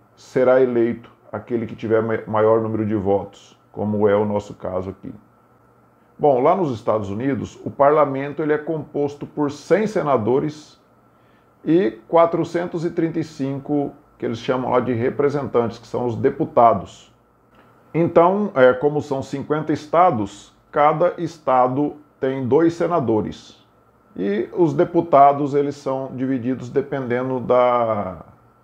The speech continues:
da população de cada estado. Assim como os delegados, porque lá a eleição é feita dessa forma. Então tem os delegados,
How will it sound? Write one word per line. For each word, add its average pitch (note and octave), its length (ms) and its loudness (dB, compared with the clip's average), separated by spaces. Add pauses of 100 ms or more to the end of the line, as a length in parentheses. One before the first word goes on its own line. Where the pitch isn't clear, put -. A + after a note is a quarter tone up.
(260)
da A2+ 120 -2
população C#3 600 2
de B2+ 80 -6
cada B2+ 280 0
estado. E2+ 560 -4 (680)
Assim C#3 380 -2
como F#3 340 0
os D3+ 200 0
delegados, C3+ 840 4
porque A2+ 320 -8
lá A2+ 160 0
a C3 80 0
eleição C3 380 -4
é C#3 80 -6
feita C3+ 280 -2
dessa C#3+ 280 0
forma. A2 340 0
Então A#2+ 220 -6
tem A#2 120 -2
os A#2 120 -4
delegados, D3 800 2